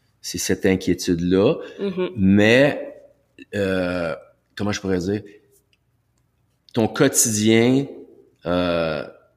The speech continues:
Speaker 1: les semaines passent, les mois passent, les années passent, t'as tellement des belles expériences que tu vis, euh,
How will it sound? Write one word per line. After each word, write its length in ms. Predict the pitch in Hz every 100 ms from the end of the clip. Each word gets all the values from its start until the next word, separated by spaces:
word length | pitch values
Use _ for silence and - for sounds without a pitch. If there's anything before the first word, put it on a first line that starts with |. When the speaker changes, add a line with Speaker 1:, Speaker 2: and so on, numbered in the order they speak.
| _ _ _ _ -
Speaker 1:
les 100 | 92
semaines 380 | - 110 120 117
passent, 420 | 117 113 113 -
les 80 | 95
mois 300 | 98 110 -
passent, 300 | 110 110 101
les 160 | 87
années 180 | 98 98
passent, 320 | 92 101 104
t'as 60 | -
tellement 460 | - - 113 117 120
des 160 | 98
belles 360 | 90 107 113 104
expériences 640 | - - 87 85 104 110
que 100 | -
tu 280 | 85 - 87
vis, 420 | 80 90 113 156 - _ _ _ _ _ -
euh, 360 | 92 87 85